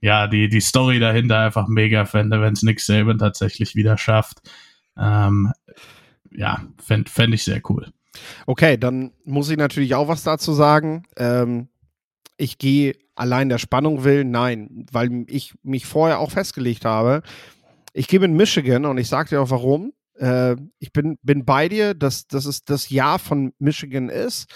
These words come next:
Speaker 2: Ähm, ich glaube, dass Alabama jedes andere Team in diesen Playoffs schlagen würde. Ich glaube nicht, dass die Longhorns das ein zweites Mal schaffen, Te-, äh, die, die, die Crimson Tide in dem Sugar Bowl zu schlagen. Ähm,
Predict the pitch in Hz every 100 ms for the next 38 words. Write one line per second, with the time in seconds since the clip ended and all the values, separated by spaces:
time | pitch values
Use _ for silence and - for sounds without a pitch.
0 | - - - _ - 131 139 135 - -
1 | - 127 160 185 226 190 - 170 156 160
2 | 165 165 147 135 202 233 - 156 208 220
3 | 196 - 240 277 175 165 175 175 185 170
4 | - 170 165 175 139 113 113 131 143 147
5 | 147 156 190 - 180 175 165 185 156 151
6 | 156 - 151 143 - 165 180 131 120 107
7 | - 107 - 156 170 - _ - - 147
8 | - 135 135 135 120 - 135 135 123 135
9 | 131 127 113 - - 170 185 160 - 156
10 | 151 143 139 135 - 156 135 117 110 -
11 | 110 113 107 107 151 175 _ - - -
12 | _ - 123 127 127 113